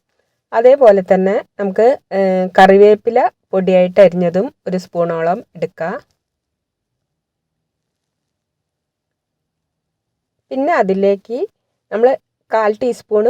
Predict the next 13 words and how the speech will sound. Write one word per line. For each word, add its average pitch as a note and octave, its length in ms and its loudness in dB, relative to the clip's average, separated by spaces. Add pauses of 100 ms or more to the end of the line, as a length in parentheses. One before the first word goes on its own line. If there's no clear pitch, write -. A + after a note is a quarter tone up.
(100)
ഒറിഗാനോ G3 600 0 (140)
ചേർക്കുക. F#3 480 2
ഒറിഗാനോ C4+ 420 2
നിങ്ങളെ A#3+ 260 0
കയ്യിലുണ്ടെങ്കിൽ G3+ 680 0
മാത്രം G3 480 -2
ചേർത്തിയാൽ F#3 460 0
മതി E3 220 -8
ട്ടോ. F3+ 220 -6 (400)
ഇതൊരു C#4+ 300 2
പിസ്സേൻ്റെ G#3+ 520 2
ടേസ്റ്റ് G3 440 -2
കിട്ടും G3+ 320 -6